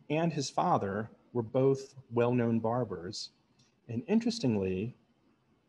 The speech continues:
locks of hair from George Washington attributed to these two barbers have been appearing all over the place.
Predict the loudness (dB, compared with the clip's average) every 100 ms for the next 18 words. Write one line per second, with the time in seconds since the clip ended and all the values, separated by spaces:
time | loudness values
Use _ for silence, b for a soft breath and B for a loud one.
0 | _ _ _ _ _ _ _ _ _ _
1 | _ _ 0 2 2 0 -2 -2 0 2
2 | 2 0 -2 -10 _ -2 0 2 2 0
3 | 0 -2 -2 -2 -4 -4 -4 -4 -8 _
4 | _ _ -10 -2 0 0 0 -2 -2 -2
5 | -4 -4 -4 -2 0 0 -2 -6 -6 -8
6 | -14 _ _ _ _ -6 -2 -4 -4 -2
7 | 0 2 2 -2 -4 -2 2 2 0 -4
8 | -8 -10 -8 -10 -12